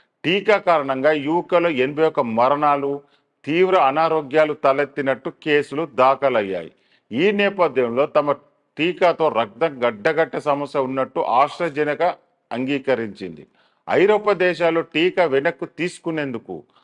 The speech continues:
మార్చి ఐదున సంస్థ దరఖాస్తు చేసుకుంది. మంగళవారం నుంచి ఈ ఉపసంహరణ అమలులోకి వచ్చింది.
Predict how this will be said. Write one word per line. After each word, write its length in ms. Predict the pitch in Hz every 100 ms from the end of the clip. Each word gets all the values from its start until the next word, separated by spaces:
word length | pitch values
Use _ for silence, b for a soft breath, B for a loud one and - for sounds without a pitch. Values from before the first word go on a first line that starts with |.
| _
మార్చి 520 | 87 123 165 196 190 160
ఐదున 380 | 147 156 160
సంస్థ 440 | 151 143 160 180 185
దరఖాస్తు 680 | 131 139 147 151 147 -
చేసుకుంది. 560 | 147 143 - 113 90 78 _ _ 95
మంగళవారం 540 | 143 202 202 208 196
నుంచి 220 | 196 180
ఈ 100 | 165
ఉపసంహరణ 880 | 156 143 143 185 185 180 180 180 175
అమలులోకి 640 | 139 123 147 160 160 -
వచ్చింది. 560 | 160 135 - 131 92